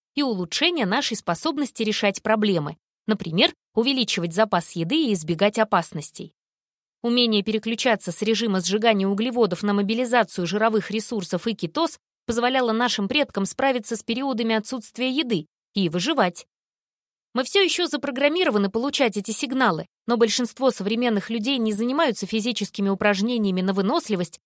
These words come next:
и не бывают вынуждены долго обходиться без еды. Отказываясь от движения и постоянно питаясь,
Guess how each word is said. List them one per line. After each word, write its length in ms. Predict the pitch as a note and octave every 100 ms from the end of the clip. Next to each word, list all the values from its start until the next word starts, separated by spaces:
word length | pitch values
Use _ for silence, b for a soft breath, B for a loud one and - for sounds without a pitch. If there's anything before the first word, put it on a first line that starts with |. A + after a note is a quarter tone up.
| _
и 80 | D4+
не 100 | D4
бывают 360 | C#4 E4+ E4+ G3
вынуждены 500 | D#4 D4+ G3+ A3 G3+
долго 360 | F#3 D4 C4
обходиться 520 | A#3+ - F#3 G#3+ -
без 240 | F#3+ F#3+ F3+
еды. 360 | F#3 E3+ D#3 - _ _ _ -
Отказываясь 680 | G3 - A3+ F#3+ F#3+ F#3+ G3
от 100 | D#3+
движения 540 | F#3 G#3 B3 G3 F#3
и 40 |
постоянно 540 | F3+ F#3 A3 A3+ G#3 E3+
питаясь, 500 | F3 - D4 G#3